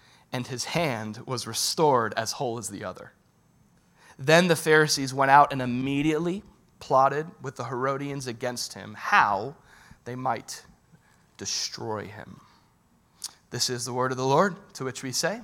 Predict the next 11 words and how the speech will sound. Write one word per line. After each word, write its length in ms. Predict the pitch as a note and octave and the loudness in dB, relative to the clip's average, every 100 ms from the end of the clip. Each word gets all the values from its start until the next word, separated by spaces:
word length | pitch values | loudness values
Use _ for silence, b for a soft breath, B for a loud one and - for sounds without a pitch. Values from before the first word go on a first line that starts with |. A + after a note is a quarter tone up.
| - _ _ _ - | -18 _ _ _ -16
"Thanks 260 | A#2+ A#2 | -10 -8
be 140 | - C3 | -8 -8
to 80 | B2+ | -6
God." 240 | E3 C3+ - | -6 -6 -12
Let's 140 | C#3 | -14
pray 180 | - C#3+ | -8 -6
together. 240 | C3+ B2+ A#2+ | -6 -8 -2
Father, 320 | D3+ D3+ C#3 | 4 4 4
we 120 | B2+ | -4
thank 420 | - D#3 E3+ - | -4 -4 -4 -10
you 240 | B2+ - | -14 -14